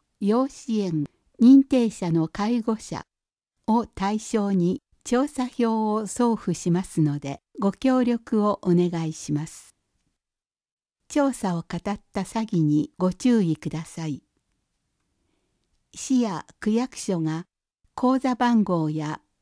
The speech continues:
暗証番号などの提供や、現金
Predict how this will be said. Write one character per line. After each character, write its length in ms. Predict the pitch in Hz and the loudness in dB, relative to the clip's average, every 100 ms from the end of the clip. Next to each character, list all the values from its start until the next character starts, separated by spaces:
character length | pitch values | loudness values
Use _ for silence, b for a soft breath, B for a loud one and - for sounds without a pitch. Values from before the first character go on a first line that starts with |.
| _ | _
暗 240 | 202 240 | 0 0
証 320 | 269 254 240 226 | 0 0 0 0
番 260 | 233 226 | 0 0
号 220 | 196 175 | 2 2
な 200 | 175 185 | 2 0
ど 120 | 196 175 | 0 2
の 120 | 160 | 2
提 280 | - 185 190 | 0 -2 -2
供 300 | - 185 170 | -2 -4 -4
や、 280 | 165 165 190 _ _ _ _ | -8 -10 -14 _ _ _ _
現 280 | 196 233 269 | 0 4 4
金 240 | - 247 | 6 6